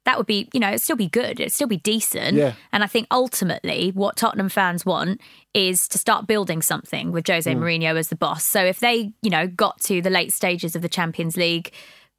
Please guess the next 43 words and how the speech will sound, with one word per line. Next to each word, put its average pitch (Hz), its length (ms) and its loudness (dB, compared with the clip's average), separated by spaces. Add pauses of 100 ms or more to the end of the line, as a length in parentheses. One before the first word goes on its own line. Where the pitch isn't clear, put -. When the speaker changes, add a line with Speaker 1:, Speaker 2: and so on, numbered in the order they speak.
Speaker 1:
and 170 360 0 (220)
got - 200 2
knocked - 320 0
out, 185 220 4 (160)
but - 480 0 (100)
they 180 100 2
still 180 380 2
finished 165 540 -2
in 170 60 0
the 160 60 0
top - 380 -2
four 165 460 0 (280)
of 170 80 -4
the 175 80 -2
Premier 175 300 0
League 175 240 0
this 165 160 -2
season 160 540 -2 (100)
Speaker 2:
Mm. 120 140 -14 (100)
Speaker 1:
and 170 400 0 (560)
perhaps - 320 -2
won 180 140 0
a 170 40 0
domestic 180 480 -2
trophy 160 460 -2
like 160 300 0
the 165 120 -2
F 160 160 -2
A 165 120 -2
Cup, - 500 -4 (920)
that 220 220 4
would 180 160 -2
be 175 140 0
a 165 60 0
massive, 165 600 2
I 190 120 2
still 196 200 0
think 175 160 -2
that 165 80 2
would 175 80 -2
be 170 100 0
a 156 40 -2
huge, 175 560 0